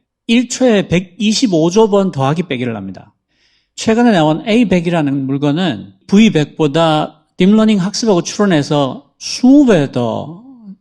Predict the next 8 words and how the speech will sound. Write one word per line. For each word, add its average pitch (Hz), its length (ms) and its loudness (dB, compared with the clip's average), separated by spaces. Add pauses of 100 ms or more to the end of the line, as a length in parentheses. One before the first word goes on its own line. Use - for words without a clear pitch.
뛰어난 139 560 0
연산 143 320 0
능력을 135 360 -2
보입니다. 107 680 -10
그러니까 139 540 -6 (100)
챗 240 220 -2
지피티 160 440 -4
뒤에는 143 640 -2